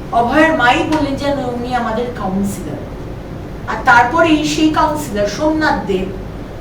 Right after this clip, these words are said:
উনি অভয়ের মাকে আর কিছু কলকাতা পুলিশের অফিসার তাকে জোর করে ওখান থেকে নিয়ে বলুন, "আমাদের স্টেটের ওপর পুরো বিশ্বাস আছে, আপনি রাজনীতি করার চেষ্টা করবেন না, আমাদের স্টেটের ওপর পুরো বিশ্বাস আছে।" এই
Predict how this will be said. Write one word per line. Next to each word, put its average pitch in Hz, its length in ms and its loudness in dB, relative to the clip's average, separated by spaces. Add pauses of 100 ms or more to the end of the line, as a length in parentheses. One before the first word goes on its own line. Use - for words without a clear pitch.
(180)
উনি 311 440 2 (300)
অভয়ের 262 500 6
মাকে 311 440 6 (460)
আর - 120 -4
কিছু - 260 -6
কলকাতা 285 340 0
পুলিশের - 440 -2
অফিসার 107 480 0 (1120)
তাকে - 260 -4
জোর 220 320 0
করে 240 180 0
ওখান 220 280 -2
থেকে 220 180 -6
নিয়ে 302 160 -4
বলুন, 302 200 2 (600)
"আমাদের 415 360 8
স্টেটের 415 400 6
ওপর 415 260 6
পুরো 370 140 4
বিশ্বাস 311 460 4
আছে, 339 280 0 (420)
আপনি 294 500 0 (280)
রাজনীতি 302 400 6
করার 311 280 6
চেষ্টা 285 260 -2
করবেন 277 380 2
না, 381 140 4 (560)
আমাদের 311 320 4
স্টেটের 302 360 2
ওপর 320 260 2
পুরো 311 160 2
বিশ্বাস 247 360 -2
আছে।" 208 120 -6
এই 277 160 -4